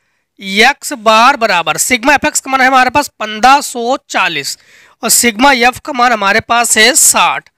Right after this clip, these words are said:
बस हमें करना क्या है? कैंसिलेशन करना है, ठीक है। क्वेश्चन नंबर हमारे पास दूसरे का इंग्या, तो दूसरे का हमारे पास इंग्या, हाँ, ठीक है, बस कैंसिलेशन बाकी है, इसको कैंसिल करो, इससे ये कैंसिल, तो एक्स बार बराबर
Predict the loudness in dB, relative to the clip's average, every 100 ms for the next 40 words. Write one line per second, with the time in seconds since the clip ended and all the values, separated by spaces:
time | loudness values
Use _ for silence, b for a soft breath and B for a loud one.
0 | _ _ _ -4 -2 0 -2 -2 -2 0
1 | 0 2 2 2 0 -2 -2 -2 -2 -2
2 | -2 -4 -4 -2 -2 -4 -8 -8 -2 -2
3 | -4 _ _ _ B B B B -2 0
4 | 2 2 2 2 2 0 -2 -2 -4 0
5 | 0 2 2 2 -2 _ -8 -4 -4 -4
6 | _ _ b b b b -10 -8 -4 -2
7 | -2 0 2 2 2 0 2 2 2 0
8 | -2 -2 -4 -4 -2 0 -2 -2 -4 -4
9 | -4 b b b b -6 0 -2 -2 -6
10 | -2 -2 -2 -2 -2 -2 -6 -4 -4 -2
11 | 2 4 4 2 0 0 2 0 0 -6
12 | -8 _ _ _ _ -10 -6 -2 -2 -2
13 | -4 -2 -2 -4 -6 -8